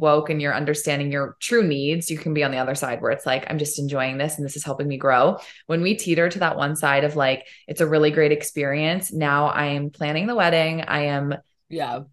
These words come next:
Speaker 1: my whole life revolve around this person, everything in my schedule is changing. That part
Speaker 2: Mm.
Speaker 1: of intimacy is so difficult to get out of once you're in it.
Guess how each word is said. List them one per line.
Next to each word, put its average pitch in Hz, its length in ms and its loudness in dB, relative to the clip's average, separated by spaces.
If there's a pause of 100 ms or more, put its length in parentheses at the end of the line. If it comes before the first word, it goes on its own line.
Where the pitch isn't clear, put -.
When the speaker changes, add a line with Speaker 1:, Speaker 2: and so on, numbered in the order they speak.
(200)
Speaker 1:
my 214 140 4
whole 208 160 4
life 196 240 4
revolve 160 320 2
around 147 180 2
this 151 140 -4
person, 151 460 0
everything 165 380 -2
in 185 60 -2
my 190 140 2
schedule 165 400 0
is 170 160 0
changing. 139 760 -4 (360)
That 165 440 2
part 147 160 -4
Speaker 2:
Mm. 143 320 -4
Speaker 1:
of 165 160 2
intimacy 175 640 -4
is 156 240 -2
so 147 560 2 (640)
difficult 175 720 2 (440)
to - 180 -4
get 156 260 -2
out 135 200 -2
of 160 180 0
once 156 260 -4
you're 151 100 -4
in 135 180 -6
it. 170 260 -2